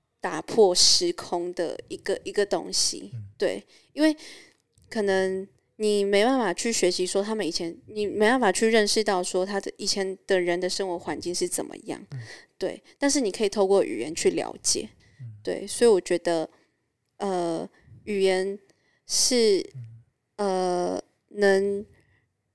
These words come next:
Speaker 1: 让自己更认识自己的一个媒介。对，
Speaker 2: 嗯。
Speaker 1: 对我来说是这样子。对。
Speaker 2: 非常深刻，<laughs> 非常深刻的一个，呃，阿歪对于语言这件事情，对于自己的母语，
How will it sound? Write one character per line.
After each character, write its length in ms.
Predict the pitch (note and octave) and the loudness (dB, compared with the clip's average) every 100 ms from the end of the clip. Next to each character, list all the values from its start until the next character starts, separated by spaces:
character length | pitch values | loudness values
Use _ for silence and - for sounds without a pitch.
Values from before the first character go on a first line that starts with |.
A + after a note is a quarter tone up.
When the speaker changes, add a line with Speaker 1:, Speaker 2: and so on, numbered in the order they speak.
| _ | _
Speaker 1:
让 240 | C4 B3+ | 0 0
自 180 | A3 B3 | 0 -2
己 140 | A3+ - | -2 0
更 180 | G#3+ | 0
认 160 | G3+ G3+ | 2 2
识 200 | G3 G3 | 0 -2
自 200 | - G3 | 0 -2
己 160 | - C3+ | -2 -4
的 120 | F2 | -2
一 20 | |
个 140 | - | 0
媒 260 | D#3+ A#2+ A1 | -2 -2 -8
介。 240 | - - - - _ - | -6 -6 -8 -14 _ -16
对， 80 | |
Speaker 2:
嗯。 120 | A#2+ G#2+ _ _ _ | -14 -16 _ _ _
Speaker 1:
对 100 | - | -4
我 60 | G#3 | -4
来 100 | - | -4
说 160 | F3+ | -10
是 120 | D#3+ - | -10 -10
这 120 | - | -16
样 40 | - G#3 | -18 -20
子。 180 | - - _ _ _ | -20 -20 _ _ _
对。 160 | - - G#3+ _ _ | -20 -20 -20 _ _
Speaker 2:
非 160 | - D3+ | 8 10
常 180 | B2+ A#2+ | 10 8
深 240 | B2+ B2 | 4 4
刻， 260 | - A#2+ G2+ G2+ | 4 2 2 2
<laughs> 200 | E3 D#3+ C#3 | 4 6 6
非 60 | |
常 160 | E3 C#3 | 6 6
深 220 | C3+ C3+ | 4 2
刻 180 | C3+ B2 | 4 2
的 100 | G2+ | 2
一 140 | A2 | 0
个， 240 | A2 G#2 G2+ - - - | 2 2 0 -6 -14 -10
呃， 440 | - F#2+ F#2 F#2 G2 | -2 0 0 -2 -2
阿 120 | A2 G#2 | 0 2
歪 140 | A2+ | 4
对 200 | A2+ A2+ | 4 2
于 280 | F#2+ F2+ F#2+ - _ | 2 -2 -4 -10 _
语 200 | - G#2+ | -2 4
言 260 | G2+ G#2 B2+ - | 6 6 4 2
这 100 | C3+ | 4
件 160 | B2 | 4
事 160 | A#2 B2 | 4 2
情， 220 | A2 G2 | 0 2
对 160 | B2+ A2 | 4 4
于 60 | |
自 120 | G2+ | 4
己 140 | B2 G2+ | 4 4
的 100 | F#2 | 2
母 220 | F#2+ G#2 | 2 4
语， 160 | G2+ | 4